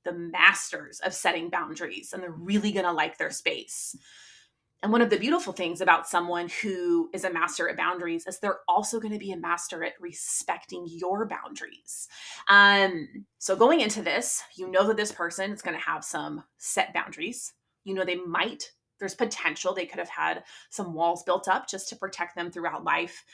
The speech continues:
We know that they're private. All of that to say it might take some time to get to know them. I know some relationships can move really quickly, and that's not to say it,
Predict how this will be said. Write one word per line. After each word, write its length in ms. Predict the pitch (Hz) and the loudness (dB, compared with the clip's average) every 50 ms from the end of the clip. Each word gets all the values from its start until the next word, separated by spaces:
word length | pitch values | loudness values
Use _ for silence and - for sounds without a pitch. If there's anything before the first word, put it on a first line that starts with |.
| - - - _ _ - | -20 -20 -20 _ _ -12
We 140 | 175 175 175 | -8 -6 -2
know 220 | 170 165 175 175 | 0 0 0 0
that 160 | 180 180 180 | 0 -2 -2
they're 140 | - 180 180 | -4 -4 -4
private. 680 | 180 - - 165 143 143 - - 196 247 277 285 - _ _ _ _ _ _ _ _ _ _ - - - | -4 -6 -4 -2 -2 -2 -2 -2 -2 -2 -2 -4 -6 _ _ _ _ _ _ _ _ _ _ -20 -4 2
All 160 | - 202 208 220 | 4 6 6 6
of 120 | 226 - | 4 4
that 200 | 196 170 - - | 4 4 4 2
to 120 | - 214 | -2 -6
say 200 | 208 - 220 214 | -4 -2 0 0
it 80 | 214 214 | 0 0
might 240 | 208 202 196 196 - | 0 0 0 -2 -2
take 180 | - 220 214 | -6 -10 -8
some 200 | - - 214 208 | -6 -6 -6 -6
time 400 | - - - 175 180 180 180 180 | -6 -6 -4 -2 -2 -4 -4 -8
to 100 | - - | -8 -8
get 280 | 208 - 190 180 180 - - - - - | -2 0 0 0 0 -4 -8 -12 -10 -6
to 80 | 202 | -4
know 320 | 202 196 185 175 190 262 220 | -4 -2 -2 -2 -4 -2 -2
them. 400 | - - 98 90 78 71 - 208 - - - - - - - - | -4 -4 -4 -4 -6 -8 -10 -12 -14 -16 -20 -20 -20 -8 -2 0
I 80 | 190 | 2
know 80 | 185 180 | 2 2
some 240 | 175 - 196 196 196 | 4 4 4 4 4
relationships 720 | 202 190 185 175 175 - 214 214 208 226 - - - - | 2 0 0 -2 -2 -2 -4 -4 -4 -4 -6 -6 -8 -6
can 200 | 214 214 208 202 | -4 -2 0 0
move 420 | 202 202 202 202 165 165 165 156 | 0 0 0 -2 -4 -6 -8 -6
really 280 | 175 185 175 170 170 170 | -4 0 0 0 0 -2
quickly, 400 | - - 160 151 - 208 277 320 | -2 -6 -10 -8 -6 -4 -2 0
and 80 | 277 | 0
that's 180 | 208 160 - - | 0 0 0 2
not 160 | 185 175 - | 0 0 2
to 80 | 190 190 | 0 -2
say 280 | - - 175 165 175 | 0 2 2 2 2
it, 260 | - - 175 170 - | 0 -2 -4 -6 -6